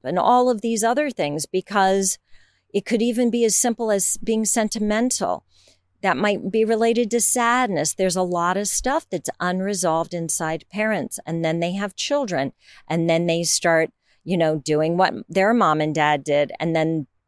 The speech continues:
that child is also being, um, assisted in growing, if you will, by a parent who hasn't maybe done their healing work.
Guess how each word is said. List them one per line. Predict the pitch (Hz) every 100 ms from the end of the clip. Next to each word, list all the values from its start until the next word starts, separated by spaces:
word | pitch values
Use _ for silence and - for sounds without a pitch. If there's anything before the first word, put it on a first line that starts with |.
| -
that | - 160 -
child | - 202 226 190 156
is | - -
also | - 147 220 285 - 156 143 139 156 - _ _ _ - 147
being, | 180 185 175 170 170 175 - _ _ _
um, | 165 156 156 147 151 156 -
assisted | 170 - 269 - 196 180
in | 175
growing, | 165 180 214 247 170
if | 151 151
you | 160
will, | 147 143 139 160 _ _ _
by | 180 160
a | 151
parent | - 226 247 220 160 - _ _ _ _ -
who | 196 180 180
hasn't | 175 190 196 208 190 - _ -
maybe | 185 185 196
done | 165 165 180
their | 180
healing | 147 180 214 190
work. | 131 - _